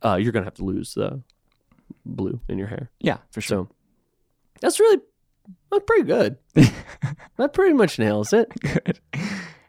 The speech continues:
Speaker 2: That's exactly what I meant to say. Exactly.
Speaker 1: Well, it's real good, and I'm always singing the songs.
Speaker 2: Oh, that's nice. Yeah.
Speaker 1: Um, I do have some fan questions here.
Speaker 2: Yes.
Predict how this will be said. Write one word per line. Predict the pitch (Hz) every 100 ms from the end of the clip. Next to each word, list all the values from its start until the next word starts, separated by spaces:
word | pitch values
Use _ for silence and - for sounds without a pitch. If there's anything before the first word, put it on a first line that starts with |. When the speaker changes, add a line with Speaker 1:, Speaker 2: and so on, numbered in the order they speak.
| _
Speaker 2:
That's | - 127
exactly | 117 107 127 139
what | 131
I |
meant | 123 123
to | 123
say. | - 110 107 123 _ _ _ _
Exactly. | 113 104 110 107 104 98 120 _ _ _ - - - -
Speaker 1:
Well, | 302
it's | 339
real | 349 349
good, | 247 269 294 269 233 _ _ _ _ 175
and | 208
I'm | 220
always | 240 247 202
singing | - 240 226
the |
songs. | 202 220 233 220 233 226 -
Speaker 2:
Oh, | 131
that's | 160 -
nice. | 107 127 - _ - -
Yeah. | 117 - _ _ _ _ _ -
Speaker 1:
Um, | 240 262 254 254 254 254 254 254 254 269 233 - _ -
I | 196
do | 190 240
have | 254 233
some | - 202
fan | - 190 180
questions | 156 131 - 120 113
here. | 107
Speaker 2:
Yes. | 254 - -